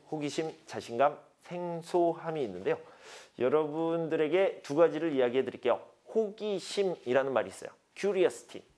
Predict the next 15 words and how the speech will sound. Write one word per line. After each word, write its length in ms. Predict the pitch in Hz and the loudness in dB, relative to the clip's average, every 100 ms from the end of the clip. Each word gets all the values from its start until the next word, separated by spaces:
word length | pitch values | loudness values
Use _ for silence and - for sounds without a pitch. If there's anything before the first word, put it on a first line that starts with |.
| - | -20
그러니까 400 | - 87 139 139 - _ | -18 -2 0 0 -10 _
어떤 360 | - 113 160 131 | -8 -2 -2 -2
것을 320 | 101 151 - - - - _ | -2 -4 -4 -12 -20 -20 _
"뭐지? 480 | 135 175 - 214 - _ _ - | -4 -4 -4 -6 -8 _ _ 0
어, 200 | 208 - - - | 2 0 -10 -6
알고 360 | 139 180 190 | -4 -2 -2
싶어요. 480 | 208 - 214 214 196 - _ | -4 -4 -4 -2 -4 -10 _
궁금해요." 760 | - 196 202 208 208 190 196 180 - - | -4 -2 0 0 2 2 2 -2 -8 0
이런 220 | 117 117 | 0 2
것들이 360 | 101 113 151 - - _ - | -2 -2 -6 -6 -18 _ -4
호기심이 840 | 196 180 180 165 - - 95 117 - _ - | -2 0 -4 -8 -8 -10 -8 -8 -12 _ 0
되겠죠. 300 | 131 - - - - - - - | 2 0 -8 -14 -12 -10 -12 8
자, 120 | 180 | 8
그다음에 280 | 202 240 262 | 10 4 0
생소함은요. 1700 | 262 247 247 240 233 247 233 214 - 233 208 - 240 220 156 127 | -2 -4 -2 -2 -2 0 0 0 -4 -6 -8 -2 4 6 6 2